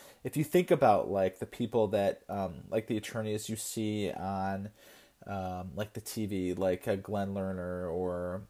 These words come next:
um, in Chicago, there's a guy named Howard Enkin who does a lot of commercials. The one thing that I feel like, uh, those commercials miss out, probably among a lot of things, because again, I'm not a,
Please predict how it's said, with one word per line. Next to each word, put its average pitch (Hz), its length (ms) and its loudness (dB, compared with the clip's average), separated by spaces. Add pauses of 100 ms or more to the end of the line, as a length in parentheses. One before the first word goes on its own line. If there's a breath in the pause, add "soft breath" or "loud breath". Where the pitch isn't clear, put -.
(140)
um, 92 580 -4 (180)
in 98 220 -4
Chicago, 101 540 0
there's 98 200 -2
a 101 40 -8
guy 98 200 -2
named 95 360 -4 (100)
Howard 98 320 -2
Enkin 95 480 -4
who 98 180 -2
does 92 320 -2
a 98 60 -8
lot 90 180 -2
of 92 120 -6
commercials. 85 720 -12 (560 loud breath)
The 143 80 10
one 196 220 6
thing 180 300 2
that 113 140 6
I 107 180 4
feel 110 420 2
like, 98 580 0
uh, 98 460 0 (140)
those 107 220 2
commercials 101 760 -4
miss 98 340 -4
out, 107 420 0 (1300 soft breath)
probably 156 260 6
among 117 280 4
a - 120 0
lot 104 240 4
of 98 100 -2
things, 92 500 -6 (420)
because 120 240 0
again, 104 180 2
I'm 101 80 0
not 98 160 0
a, 90 140 0